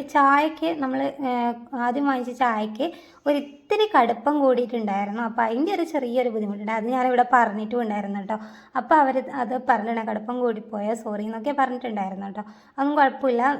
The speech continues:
ഏ, ചെറുതായിട്ടൊരു കടുപ്പം കൂടി എന്നുള്ള മിസ്റ്റേക്ക് മാത്രമേ ഉണ്ടായിരുന്നുള്ളൂ. പിന്നെ ഫുഡൊക്കെ നല്ല ടേസ്റ്റിയാണ്, ഞാൻ എടുത്ത് പറഞ്ഞിട്ടുണ്ട് അവരുടെ അടുത്ത്.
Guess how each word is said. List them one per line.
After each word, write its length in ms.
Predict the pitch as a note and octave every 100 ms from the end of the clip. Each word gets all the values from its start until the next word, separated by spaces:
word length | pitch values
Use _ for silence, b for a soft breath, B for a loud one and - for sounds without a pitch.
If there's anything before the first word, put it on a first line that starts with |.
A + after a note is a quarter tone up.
| C4
ഏ, 80 | A3+ A3 A3
ചെറുതായിട്ടൊരു 420 | A#3+ G#3+ A3 B3 B3+
കടുപ്പം 360 | A#3+ G#3+ G#3+ D4+
കൂടി 200 | D#4+ B3
എന്നുള്ള 200 | A#3+ A3+
മിസ്റ്റേക്ക് 400 | A3 G#3+ G#3+ G#3 G#3
മാത്രമേ 300 | G3+ G#3 B3
ഉണ്ടായിരുന്നുള്ളൂ. 500 | G#3 G3 F#3+ F#3+ F#3+ - b b b b b _ _ _ _ _ _ _ -
പിന്നെ 180 | B3 C#4
ഫുഡൊക്കെ 560 | C#4 B3 G#3+ D4+ E4 D#4
നല്ല 360 | B3 B3 D4 E4
ടേസ്റ്റിയാണ്, 540 | D4 B3 - B3 A#3
ഞാൻ 180 | B3 A#3+
എടുത്ത് 380 | G#3 G#3 - D#4+
പറഞ്ഞിട്ടുണ്ട് 540 | C4+ G3+ A3 A3+ G#3+
അവരുടെ 200 | G#3 G#3
അടുത്ത്. 240 | G3 -